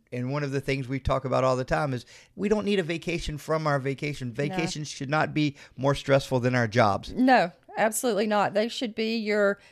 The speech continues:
Speaker 2: downtime, your time to relax with your family and enjoy the things you missed during the week or during the school year.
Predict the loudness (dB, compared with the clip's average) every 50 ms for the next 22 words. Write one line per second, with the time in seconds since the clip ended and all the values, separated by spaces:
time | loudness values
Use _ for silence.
0 | _ _ _ 0 0 2 2 0 -2 -4 -2 0 0 2 2 2 2 0 0 -2
1 | -4 -4 -2 -2 0 0 0 -2 -4 -6 -4 -2 0 2 0 0 0 -4 -4 -4
2 | -4 -2 -2 -2 -2 -2 -2 0 0 0 0 0 0 0 0 -2 -2 -2 -2 -4
3 | -4 -6 -8 -8 -4 -2 -2 0 0 0 0 0 -2 -6 -8 -14 -20 _ _ _
4 | -6 -6 -4 -2 -2 -2 -2 -2 -4 -4 -4 -4 -2 -2 -2 -2 -2 -4 -6 -6
5 | -4 -4 -4 -4 -4 -8 -6 -4 -2 -2 -2 -2 -4 _ -4 -4 -4 -2 -2 -4
6 | -4 -4 -4 -6 -6 -8 -8 -2 0 2 2 2 2 2 2 2 4 4 2 2
7 | -2